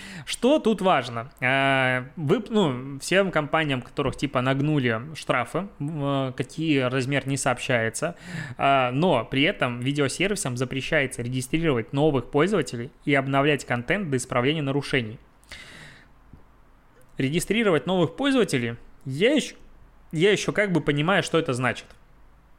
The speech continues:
Закрытая регистрация, и какое-то время не должны исправить, хотя непонятно, опять-таки, что будет подразумевать исправление нарушения.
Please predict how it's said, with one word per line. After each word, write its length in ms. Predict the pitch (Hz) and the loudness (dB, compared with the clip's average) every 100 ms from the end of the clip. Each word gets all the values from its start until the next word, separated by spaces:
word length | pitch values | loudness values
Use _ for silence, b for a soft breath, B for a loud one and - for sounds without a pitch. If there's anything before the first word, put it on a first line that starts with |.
| - - - | -20 -14 -2
Закрытая 480 | 143 143 165 127 117 | -2 0 0 -2 -4
регистрация, 720 | 117 - 226 262 - 214 170 | -6 0 0 0 2 2 2
и 280 | 170 190 180 | 2 0 0
какое-то 380 | 127 156 135 | -2 -2 0
время 220 | 131 165 131 | 0 -2 -2
не 80 | |
должны 260 | 127 131 139 | -2 -2 -4
исправить, 320 | 131 208 220 | -2 0 0
хотя 180 | - 147 | -2 -2
непонятно, 440 | 139 139 143 135 | 0 2 2 0
опять-таки, 440 | 123 143 - 127 120 | -2 -4 -2 -4 -4
что 220 | - 147 | -2 0
будет 260 | 135 135 135 | 2 0 0
подразумевать 420 | 123 131 151 156 - | -2 -2 -2 -4 -8
исправление 440 | - - 131 139 | -4 0 0 0
нарушения. 480 | 123 123 - 123 | 0 -2 -2 -4